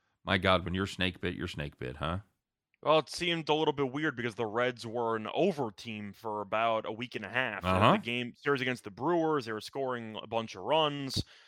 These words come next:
Speaker 2: And then again, in the series finale against the Pirates, they just decided, "You know what? Scoring runs is overrated. We're just gonna lose the game." Now, I'm not exactly sure if this officially counts as, like, a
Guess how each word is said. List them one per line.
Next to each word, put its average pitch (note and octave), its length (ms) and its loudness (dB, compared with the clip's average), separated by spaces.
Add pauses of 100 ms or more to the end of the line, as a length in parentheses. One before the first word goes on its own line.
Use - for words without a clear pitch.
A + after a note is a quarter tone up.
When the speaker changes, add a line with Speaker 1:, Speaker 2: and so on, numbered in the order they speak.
(280)
Speaker 2:
And G#2+ 100 -4
then D3 180 4
again, D3 200 0
in D3+ 80 -4
the D3 120 -4
series E3+ 300 -2
finale E3 380 0
against E3+ 280 -4
the - 60 -14
Pirates, C3+ 460 0
they B2 120 -4
just A#2+ 220 -10
decided, C3 540 -2
"You A#2+ 80 -2
know E3+ 160 4
what? D#3 340 4 (260)
Scoring F3 320 -2
runs D3+ 260 2
is B2+ 60 -2
overrated. A#2+ 640 0 (400)
We're C3 80 -8
just B2 100 -8
gonna C3+ 180 0
lose B2 200 -4
the G#2 100 -10
game." G#2+ 300 -4
Now, A#2 280 0
I'm C#3 120 -2
not G3 180 2
exactly F#3+ 440 2
sure A#2 540 -2 (460)
if D3+ 220 -2
this D#3 200 -2
officially D#3 680 -6
counts B2 680 -4 (760)
as, C3 460 2
like, B2+ 260 0
a A2+ 600 0